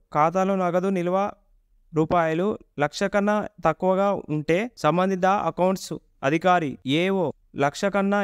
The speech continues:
ఎక్కువగా ఉంటే సహాయ పీఎఫ్ కమిషనర్ ఏపీఎఫ్సి లేదా ప్రాంతీయ పీఎఫ్ కమిషనర్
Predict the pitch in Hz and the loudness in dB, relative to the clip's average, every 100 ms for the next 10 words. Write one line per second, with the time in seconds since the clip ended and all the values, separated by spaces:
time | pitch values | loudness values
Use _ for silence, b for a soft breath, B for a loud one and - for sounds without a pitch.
0 | 175 - 180 185 185 170 170 208 - _ | -2 -2 -2 0 0 0 -2 -2 -4 _
1 | _ _ - 156 160 185 190 196 226 - | _ _ -2 0 2 0 0 -2 -4 -8
2 | _ - 165 190 202 - 170 170 - 185 | _ -4 0 0 0 0 0 0 -2 0
3 | 208 - _ _ 131 147 - 185 208 - | 0 -4 _ _ -2 -2 0 -2 -2 -6
4 | - 147 - - 185 165 - _ - 135 | -2 -2 -4 -4 -2 -2 -4 _ -6 0
5 | 160 175 190 - 151 165 180 190 - 165 | 2 2 0 0 0 0 0 -2 -2 -2
6 | 170 180 - _ _ _ 139 165 170 180 | -2 -4 -8 _ _ _ -2 -2 0 0
7 | 151 | -2